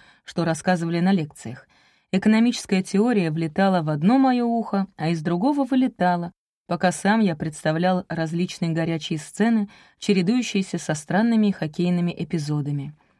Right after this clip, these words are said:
Но зато я пребывал в отличном расположении духа. Даллас же, наоборот, был не очень-то жизнерадостным. Словно над его головой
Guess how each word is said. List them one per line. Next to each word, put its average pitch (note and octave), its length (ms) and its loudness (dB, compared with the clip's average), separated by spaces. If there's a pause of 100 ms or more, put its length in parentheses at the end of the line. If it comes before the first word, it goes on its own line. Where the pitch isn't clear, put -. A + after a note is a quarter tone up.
Но A#3 320 2 (240)
зато E3+ 400 0
я B3 140 2
пребывал E3 460 0
в E3+ 60 -2
отличном F3 480 0
расположении D#3+ 640 -2
духа. C#3+ 460 -6 (560)
Даллас F#3+ 340 4
же, F#3 140 2
наоборот, F#3 640 2 (200)
был F#3 220 2
не G#3 100 6
очень-то D#3 360 0
жизнерадостным. D3+ 880 -2 (340)
Словно G#3 380 2
над G3+ 180 4
его F#3 240 2
головой E3+ 540 0